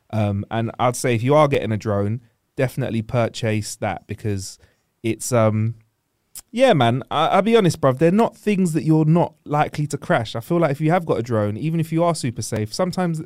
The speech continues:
something happens, man, a little gust of wind, a bird might fly into it.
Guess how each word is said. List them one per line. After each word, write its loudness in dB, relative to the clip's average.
something -4
happens, -2
man, 0
a -2
little -8
gust -8
of -2
wind, 0
a -2
bird 6
might 4
fly 4
into 2
it. -4